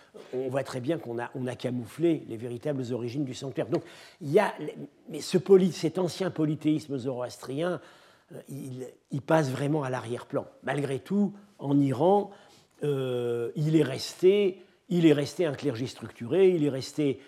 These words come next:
une communauté solide et probablement encore majoritaire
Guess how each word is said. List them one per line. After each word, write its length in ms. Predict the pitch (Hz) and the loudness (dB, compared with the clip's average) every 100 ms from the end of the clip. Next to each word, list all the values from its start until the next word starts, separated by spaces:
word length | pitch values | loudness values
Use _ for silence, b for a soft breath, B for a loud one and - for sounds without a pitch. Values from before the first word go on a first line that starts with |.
| B B | B B
une 200 | 151 156 | 0 2
communauté 840 | - 151 147 143 131 147 127 120 b b | 4 4 4 2 0 -2 -2 -2 b b
solide 520 | - 170 156 165 135 | 2 4 4 2 0
et 60 | 127 | -4
probablement 640 | - 143 143 139 147 143 | 0 2 2 2 2 0
encore 300 | 135 - 127 | -2 -2 -2
majoritaire 800 | 127 98 123 123 - 135 131 113 | -2 -4 -6 -8 -4 -2 -2 -4